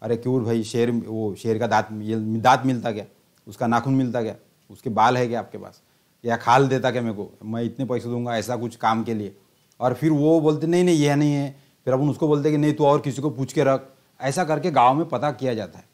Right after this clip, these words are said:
क्योंकि मैं कोई, कई जगह पे गया भी हूँ ऐसे फॉरेस्ट ऑफिसर के साथ में, कि वो किस प्रकार से वहाँ से बात करते हैं और वहाँ से पता करवाते हैं कि कौन व्य-, आदमी है ऐसा कुछ गाँव में या ऐसे कुछ एक्टिविटी इस गाँव में चल रही है क्या,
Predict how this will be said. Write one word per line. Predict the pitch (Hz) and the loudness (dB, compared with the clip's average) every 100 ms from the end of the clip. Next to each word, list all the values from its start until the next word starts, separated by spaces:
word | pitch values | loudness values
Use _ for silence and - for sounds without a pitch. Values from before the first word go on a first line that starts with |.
| _ _ - | _ _ -8
क्योंकि | 143 143 | -2 2
मैं | 165 | 2
कोई, | 165 165 | 2 0
कई | 147 151 | 2 2
जगह | 160 160 | 2 2
पे | 160 | 2
गया | 120 127 | 2 2
भी | 131 120 | 2 -2
हूँ | 127 120 | -4 -6
ऐसे | 117 | -6
फॉरेस्ट | 113 110 117 | -6 -4 -4
ऑफिसर | 117 104 113 | -6 -8 -10
के | 117 | -8
साथ | 117 92 110 | -8 -10 -14
में, | - _ _ _ | -20 _ _ _
कि | 131 | -4
वो | 139 | -2
किस | 147 151 | -2 -4
प्रकार | 135 131 127 | -2 0 0
से | 131 | 0
वहाँ | 113 113 | -4 -4
से | 117 95 - | -6 -10 -14
बात | 98 104 110 117 | -2 0 0 -4
करते | 101 113 | -6 -6
हैं | 113 - _ - | -8 -12 _ -4
और | 139 | -2
वहाँ | 120 123 | 0 0
से | 123 143 | 0 -2
पता | 135 160 | -2 0
करवाते | 143 131 131 127 | 2 2 0 0
हैं | 147 | -4
कि | 160 | -6
कौन | - 139 147 | -4 0 0
व्य-, | 120 117 | -2 -4
आदमी | 107 107 131 131 | -4 -4 -2 -2
है | 131 143 | -2 -2
ऐसा | 117 131 | -2 -6
कुछ | 117 120 | -8 -4
गाँव | 107 107 | 0 0
में | 117 | -2
या | 120 | -4
ऐसे | 113 120 | -6 -8
कुछ | 120 | -8
एक्टिविटी | 117 - 120 123 120 | -10 -8 -6 -4 -6
इस | 117 | -2
गाँव | 110 120 | 0 0
में | 151 | 0
चल | 170 | 0
रही | 190 190 | 2 2
है | 131 | 0
क्या, | - | -6